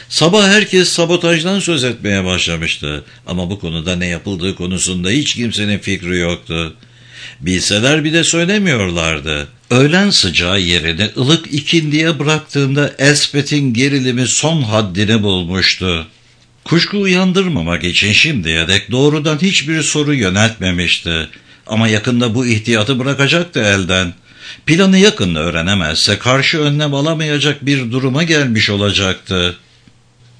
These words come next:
Luke ortalıkta yoktu henüz. Yakında görecekti onu. Görmekten korkuyordu da. Gece yanında olmadığı için özlemişti onu.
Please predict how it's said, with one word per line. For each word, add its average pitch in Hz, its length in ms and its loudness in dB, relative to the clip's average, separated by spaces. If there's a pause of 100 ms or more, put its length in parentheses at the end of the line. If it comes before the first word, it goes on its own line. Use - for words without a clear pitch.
(440)
Luke 185 340 2
ortalıkta 180 600 2
yoktu 185 400 0
henüz. 87 520 -2 (240)
Yakında 104 420 -2
görecekti 113 580 -2
onu. 85 440 -4
Görmekten 117 680 0
korkuyordu 117 800 0
da. 90 200 -2 (560)
Gece 156 300 2
yanında 180 460 2
olmadığı 120 760 0
için 98 380 0
özlemişti 135 760 -2
onu. 82 420 -4